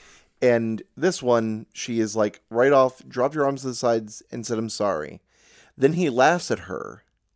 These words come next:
and said, "You just did just what I thought you were gonna do." Um, then three days later, we realize we're both to blame. But he already said, she already said she's sorry.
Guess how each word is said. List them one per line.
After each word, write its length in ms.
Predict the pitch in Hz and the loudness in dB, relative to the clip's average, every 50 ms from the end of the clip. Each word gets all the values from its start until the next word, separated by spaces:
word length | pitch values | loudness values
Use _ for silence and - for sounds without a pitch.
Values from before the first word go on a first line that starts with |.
| _ _ _ _ _ _ _ _ _ _ _ _ _ _ | _ _ _ _ _ _ _ _ _ _ _ _ _ _
and 160 | - 123 120 | -4 -4 -2
said, 300 | - - 123 117 113 104 - - | 0 2 2 2 2 0 -4 -10
"You 280 | 110 110 113 135 156 | -12 -8 -4 -4 -4
just 360 | 135 - 131 139 147 135 - | -2 0 0 0 0 0 0
did 400 | - 131 120 117 117 120 - 110 | 0 2 2 2 0 -2 -6 -6
just 320 | 104 110 120 127 127 - - | 0 2 2 2 2 0 0
what 80 | 110 | 0
I 80 | 110 107 | 0 0
thought 220 | - 117 110 101 | 2 0 0 0
you 100 | 104 107 | 0 -2
were 100 | 107 107 | -4 -2
gonna 220 | 95 104 98 95 90 | -2 -4 -4 -6 -6
do." 400 | - 78 65 65 60 57 71 - _ _ _ _ _ _ _ _ _ _ _ _ _ _ _ _ _ _ _ _ _ _ _ | -8 -10 -12 -10 -12 -14 -16 -20 _ _ _ _ _ _ _ _ _ _ _ _ _ _ _ _ _ _ _ _ _ _ _
Um, 440 | 120 113 113 110 104 104 104 104 - - _ _ | 2 4 4 4 4 4 0 -2 -8 -12 _ _
then 260 | - 117 127 139 151 | -2 0 0 0 -2
three 240 | 143 - 135 143 147 | -4 -6 -6 -4 -2
days 240 | 147 139 127 113 110 | 0 -2 -2 -2 -2
later, 260 | 117 123 127 123 117 110 | -2 0 0 0 0 -2
we 140 | 113 110 107 | -2 -4 -4
realize 460 | 95 113 113 117 120 117 113 110 107 | -4 -2 -2 2 2 2 2 2 0
we're 120 | 107 104 | -4 -6
both 340 | 95 98 - 107 113 113 - | -6 -4 -4 -4 -4 -4 -6
to 100 | - 113 | -8 -8
blame. 580 | 95 - 104 104 104 107 120 143 170 202 220 208 - _ _ _ _ _ _ _ _ _ _ _ _ _ _ _ _ _ _ _ _ _ - - | -6 -4 -2 -2 -2 -2 -4 -4 -6 -8 -8 -10 -14 _ _ _ _ _ _ _ _ _ _ _ _ _ _ _ _ _ _ _ _ _ -10 -2
But 140 | - 131 107 120 | 0 0 0 0
he 220 | - 143 143 147 | -2 -2 0 0
already 260 | 147 151 147 135 127 | 0 0 -2 -4 -6
said, 360 | 120 - - 139 131 123 120 - _ 123 117 | -6 -4 -2 0 -2 -2 -4 -10 _ -12 -10
she 160 | - - 156 | -6 -2 0
already 180 | 156 151 131 117 | 0 0 0 -2
said 220 | - - 117 104 | -4 -6 -6 -8
she's 200 | - - 107 104 - | -10 -10 -8 -6 -4
sorry. 580 | - 123 123 127 127 131 131 131 131 127 - | 0 0 0 2 0 -2 -4 -6 -8 -12 -16